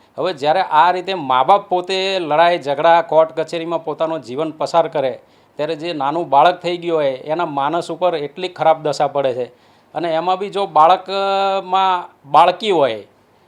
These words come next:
તો કોઈ સ્ત્રીએ કોર્ટ કચેરી કરી હોય તો એ બાળકીના ભવિષ્ય ઉપર બી અસર પડે છે. કાલ સવારે જો એના ક્યાંક લગ્ન કરવાના હોય અને કોઈ સ્ત્રીએ કોર્ટ કચેરીમાં પાંચ સાત વર્ષ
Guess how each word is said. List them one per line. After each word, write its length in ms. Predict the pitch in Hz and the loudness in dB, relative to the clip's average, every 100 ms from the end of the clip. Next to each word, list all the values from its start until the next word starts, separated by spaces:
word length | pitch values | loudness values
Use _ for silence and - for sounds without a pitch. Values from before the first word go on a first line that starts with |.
| _ _ _ _ - | _ _ _ _ -4
તો 440 | 202 214 214 214 - _ _ _ _ _ _ _ | 2 6 6 2 -4 _ _ _ _ _ _ _
કોઈ 160 | 202 226 | -2 -2
સ્ત્રીએ 720 | - - 190 214 233 233 233 | -4 -8 -4 0 4 4 2
કોર્ટ 360 | 220 190 208 208 | -2 0 0 0
કચેરી 380 | 208 208 214 | -4 -4 -6
કરી 280 | 208 208 214 | -4 -2 0
હોય 360 | 196 160 143 131 _ | 4 4 2 -4 _
તો 160 | 202 208 | -2 -2
એ 300 | 202 180 196 | -2 -6 -8
બાળકીના 640 | 175 156 160 165 185 202 | -2 0 0 -2 -4 -6
ભવિષ્ય 480 | 143 123 131 160 202 | -4 -6 -6 -6 -6
ઉપર 380 | 190 165 214 220 | -4 -2 -2 -2
બી 180 | 220 190 | 0 -2
અસર 260 | 160 160 | 0 -2
પડે 300 | 151 139 135 | 0 2 2
છે. 160 | 120 113 _ _ - | -2 -10 _ _ 2
કાલ 240 | 160 185 | 2 2
સવારે 340 | 185 180 185 | -2 -2 -2
જો 80 | 180 | -2
એના 260 | 175 170 180 | -2 -2 -4
ક્યાંક 240 | 185 175 | -6 -6
લગ્ન 320 | 143 151 180 | -4 -2 -2
કરવાના 440 | 175 165 170 165 160 | 0 2 4 4 4
હોય 320 | 151 143 135 _ | 4 0 -4 _
અને 140 | 160 170 | -8 -8
કોઈ 240 | 180 185 | -6 -6
સ્ત્રીએ 360 | 175 - 180 175 | -8 -10 -8 -8
કોર્ટ 300 | 160 170 - | 0 0 0
કચેરીમાં 640 | 175 170 170 170 175 - - _ - | -6 -6 -6 -4 -2 -2 -8 _ -2
પાંચ 220 | 165 165 | 0 0
સાત 260 | - 165 165 | 0 -2 0
વર્ષ 340 | 160 156 | -2 -4